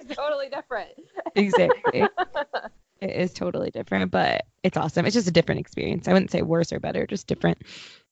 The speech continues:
Speaker 1: Yeah,
Speaker 2: But
Speaker 1: yeah. I mean, and there's just cer-, there's certain restaurants that are so highly sought after, which is awesome. Um, but it's hard. If you really wanna, you know, Ohana is a huge one.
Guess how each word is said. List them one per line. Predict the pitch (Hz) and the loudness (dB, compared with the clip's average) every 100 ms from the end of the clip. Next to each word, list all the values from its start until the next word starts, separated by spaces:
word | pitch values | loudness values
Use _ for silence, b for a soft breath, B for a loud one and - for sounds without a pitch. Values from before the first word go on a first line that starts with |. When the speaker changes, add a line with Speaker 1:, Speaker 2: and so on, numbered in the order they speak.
| - | -14
Speaker 1:
Yeah, | 330 349 180 165 196 | -8 -6 -6 -4 2
Speaker 2:
But | 190 220 | 2 0
Speaker 1:
yeah. | 190 220 | -6 -10
I | |
mean, | 240 - | -12 -10
and | 247 | -12
there's | 262 277 | -12 -14
just | 285 269 - | -14 -16 -4
cer-, | 247 220 208 | -4 -4 -6
there's | 226 - | -6 -2
certain | 311 247 | -2 0
restaurants | 247 - 233 180 202 - | 0 0 -2 -2 -4 0
that | 175 165 - | 2 2 0
are | 185 | -4
so | 190 220 214 196 - | -2 0 2 0 -4
highly | - 214 233 196 | 0 2 2 0
sought | - 233 214 | 6 6 6
after, | 170 - 180 | 2 0 -8
which | 185 170 | -6 -8
is | - - | -8 -2
awesome. | 175 240 170 165 180 208 _ _ - | -2 0 -4 -6 -8 -12 _ _ 0
Um, | 214 185 170 156 160 170 - | 2 2 -2 -8 -14 -10 -2
but | 208 | -2
it's | 233 | -2
hard. | - 302 226 170 | -2 0 0 -4
If | - | -8
you | 208 | -6
really | 233 247 247 | -2 0 0
wanna, | 233 220 - | -2 -4 -4
you | 202 | -4
know, | 180 | -2
Ohana | 185 180 - 175 208 226 196 | -2 -2 0 0 0 -2 -4
is | 165 | -8
a | |
huge | 165 - 226 233 190 | -12 -10 -6 -4 0
one. | 160 | 0